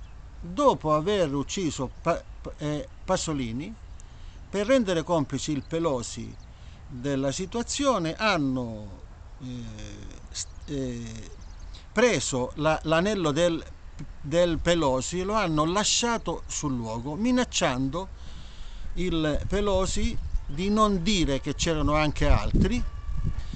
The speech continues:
perché se no ne, ne andavano di, di mezzo anche i familiari suoi.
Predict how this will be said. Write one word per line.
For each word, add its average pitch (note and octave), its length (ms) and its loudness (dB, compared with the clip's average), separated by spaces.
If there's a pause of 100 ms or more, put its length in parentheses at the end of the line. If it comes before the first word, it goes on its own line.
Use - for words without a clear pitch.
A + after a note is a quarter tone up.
(160)
perché A#3 300 4
se C4 140 6
no C4 160 8
ne, G#3 560 4
ne F#3+ 380 4
andavano F3 560 4
di, D#3+ 300 -2
di F#3+ 140 0
mezzo F3+ 340 0
anche D3+ 300 2
i D3+ 260 2
familiari C3+ 480 0
suoi. G2+ 380 -6